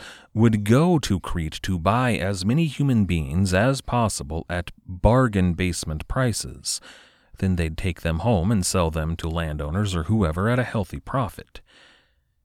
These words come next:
It was a good reason for the Roman authorities to turn a blind eye on these Cilician pirates.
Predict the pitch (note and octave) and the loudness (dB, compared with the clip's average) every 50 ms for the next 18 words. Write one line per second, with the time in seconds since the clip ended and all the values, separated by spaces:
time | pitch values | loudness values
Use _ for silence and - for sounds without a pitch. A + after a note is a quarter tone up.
0 | _ _ _ _ _ _ - E3+ F3+ - C3 C3+ C3 C3+ B2 A#2 - - - - | _ _ _ _ _ _ -4 -2 0 2 4 4 4 4 4 2 -2 -2 -4 -6
1 | - - - - - _ _ _ _ _ _ _ _ _ _ - - - - E3 | -10 -18 -20 -20 -20 _ _ _ _ _ _ _ _ _ _ -20 -4 2 4 4
2 | D#3 D#3 G#3 F#3 B2 A2+ B2 A#2+ G#2 F#2 E2+ D#2 - D2+ C#2+ - - - - A2+ | 8 8 8 8 8 6 4 4 4 4 2 0 -4 -6 -8 -10 -10 -6 0 2
3 | A2+ A#2+ A2+ A#2+ B2+ C3 C3 B2+ A#2+ A2+ - - A#2+ B2 A2 F2 D#2+ - - E2 | 4 4 6 6 6 6 6 6 4 2 2 2 0 2 2 2 0 -2 -4 -6
4 | D#2+ F2+ F#2+ G2 - - - A2+ A2 G#2+ - - - D#3 E3 D#3+ C#3 A#2+ B2 B2+ | -4 -4 -4 -4 -4 -2 -2 -2 -2 -2 -2 -4 -2 0 0 0 0 0 0 2
5 | B2 B2 A#2+ A2 G#2 G2+ G#2 A2 G2+ D2+ C#2 - - - _ - _ _ _ _ | 2 4 4 4 4 4 4 2 0 -2 -6 -10 -18 -20 _ -20 _ _ _ _
6 | - G#2 G#2 G2 F2+ E2 E2 D#2+ D#2 - - - D#2+ E2 D#2 - - - D2+ D2+ | -2 0 2 2 2 0 -2 -4 -4 -4 -6 -6 -6 -8 -6 -8 -8 -10 -10 -12
7 | - F2 E2+ - D#2 D2 D2 - - - _ _ _ - - - - - - | -12 -14 -12 -12 -12 -12 -12 -16 -20 -20 _ _ _ -16 -14 -14 -14 -14 -16